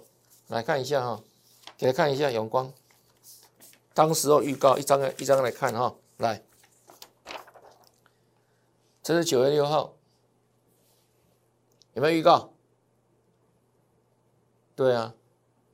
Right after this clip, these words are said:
当时不到二十嘛，事先预告嘛哈，再来，永光是不是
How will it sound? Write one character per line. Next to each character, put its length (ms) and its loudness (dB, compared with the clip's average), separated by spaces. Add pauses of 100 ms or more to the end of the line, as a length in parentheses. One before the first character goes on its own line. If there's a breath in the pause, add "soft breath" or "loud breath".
(280)
当 140 -2
时 100 -6
不 80 -6
到 140 6
二 120 0
十 240 -8
嘛， 220 -18 (1000)
事 180 -8
先 180 -2
预 80 -6
告 240 0
嘛 100 -10
哈， 220 0 (320)
再 140 -4
来， 120 -10 (3500)
永 200 -4
光 320 -2 (1600)
是 120 -12
不 100 -4
是 220 -6